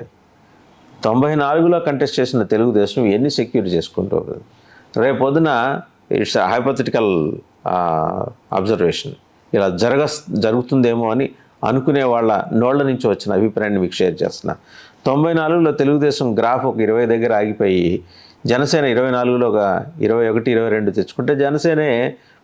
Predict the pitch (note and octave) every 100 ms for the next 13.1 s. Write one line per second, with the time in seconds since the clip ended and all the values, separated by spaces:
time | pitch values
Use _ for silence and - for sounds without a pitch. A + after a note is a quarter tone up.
0 | - B2+ C#3+ C#3 A#2+ A#2+ G#2+ G2 G2 F2+
1 | - - - - D#3+ G3 F3+ C#3+ D#3+ -
2 | - _ _ G2+ A#2 D3 D#3+ D3 C3 C3
3 | D3+ E3 D3+ E3 D#3+ D3 D#3 C#3+ C3 B2+
4 | B2+ A#2+ A2 B2 D3 C#3 C3 C3 C3 C#3
5 | B2+ B2+ B2+ C3+ A2+ A2+ B2 A#2 A2 G#2+
6 | A2 G#2+ G2+ G2 F#2 F#2 G2 - - -
7 | _ _ - - G#3+ G3+ A#3 A#3+ A#3+ G#3
8 | G3 F#3 F3 E3 D#3 C#3+ C#3 C#3+ D3 D#3+
9 | E3+ D3 D#3+ F#3+ G#3 D#3 E3 D#3+ D3+ D3
10 | D#3 D3 C#3 B2 A#2+ B2+ A#2+ G#2+ F#2 E2+
11 | E2+ - _ _ _ - C3 E3+ E3 -
12 | D3 C#3 D#3 C3 A#2+ A#2+ - A#2+ F#2+ F2+